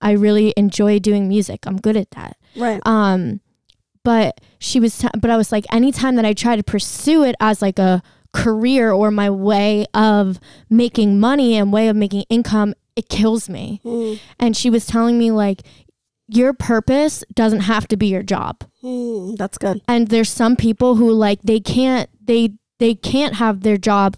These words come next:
Speaker 1: and their purpose be the same thing
Speaker 2: Mm.
Speaker 1: because it kills their purpose.
Speaker 2: Right.
Speaker 1: And she was telling me, like, have your job separate to your purpose.
Speaker 2: Mm.
Speaker 1: And that's something that I've been learning and that I learned. And it's, it actually has really helped me. So now I work, like,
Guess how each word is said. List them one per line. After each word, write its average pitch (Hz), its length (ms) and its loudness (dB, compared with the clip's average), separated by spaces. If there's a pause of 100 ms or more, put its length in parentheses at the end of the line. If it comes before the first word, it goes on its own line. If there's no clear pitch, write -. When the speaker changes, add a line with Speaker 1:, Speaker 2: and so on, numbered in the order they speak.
Speaker 1:
and 202 320 0
their 202 140 2
purpose 196 320 -4
be 208 100 -2
the 185 120 -2
same 185 260 -2
thing - 420 -8
Speaker 2:
Mm. 226 280 -10
Speaker 1:
because 214 240 0
it 208 120 -4
kills 226 360 -2
their 196 140 0
purpose. - 600 -6
Speaker 2:
Right. 226 340 -2
Speaker 1:
And 226 200 0
she 240 200 0
was 226 200 2
telling 240 320 0
me, 226 140 2
like, 185 380 -2 (220)
have 220 300 0
your 311 160 2
job 220 400 0
separate 226 560 -2 (260)
to 254 120 0
your 214 140 2
purpose. - 680 -4
Speaker 2:
Mm. 214 280 -6 (140)
Speaker 1:
And 226 240 2
that's 233 180 0
something 240 260 0
that 208 120 0
I've 214 180 2
been 208 180 2
learning 196 320 0
and 202 160 2
that 196 120 0
I 214 180 0
learned. 196 440 0
And 208 280 0
it's, - 380 -4 (160)
it 233 100 2
actually 233 300 0
has 202 160 2
really 214 220 2
helped 214 260 0
me. 196 140 -4
So 226 160 -2
now 247 240 2
I 226 100 2
work, 214 320 0
like, 208 240 -2